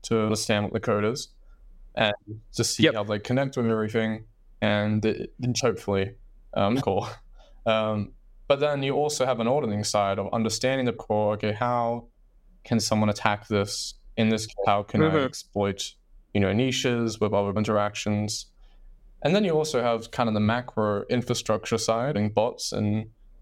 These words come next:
Speaker 1: maintaining nodes, et cetera, tooling. So it, it really hits everything. It's really a full stack. And then obviously the execution, propagation, R P C interaction, it's a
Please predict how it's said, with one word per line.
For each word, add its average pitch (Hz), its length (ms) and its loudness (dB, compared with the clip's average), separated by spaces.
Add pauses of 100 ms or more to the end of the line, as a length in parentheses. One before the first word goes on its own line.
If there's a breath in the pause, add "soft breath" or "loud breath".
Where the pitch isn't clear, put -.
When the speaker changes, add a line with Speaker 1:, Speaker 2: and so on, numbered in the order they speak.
(200)
Speaker 1:
maintaining 110 640 2
nodes, 123 420 2
et 117 120 -10
cetera, 113 360 2
tooling. 110 600 -2 (320)
So 123 320 2
it, 120 240 -2
it 139 160 0
really 175 340 0
hits 135 220 -2
everything. 113 400 0
It's 104 220 -4
really 175 160 2
a 107 60 0
full 120 260 -2
stack. 107 300 0 (120)
And 123 160 2
then 113 220 0
obviously 107 520 0
the 101 160 0
execution, 127 540 -4
propagation, 117 880 -2 (340 soft breath)
R 104 120 2
P 92 120 -2
C 113 380 0
interaction, 110 760 0
it's 117 140 2
a 98 160 0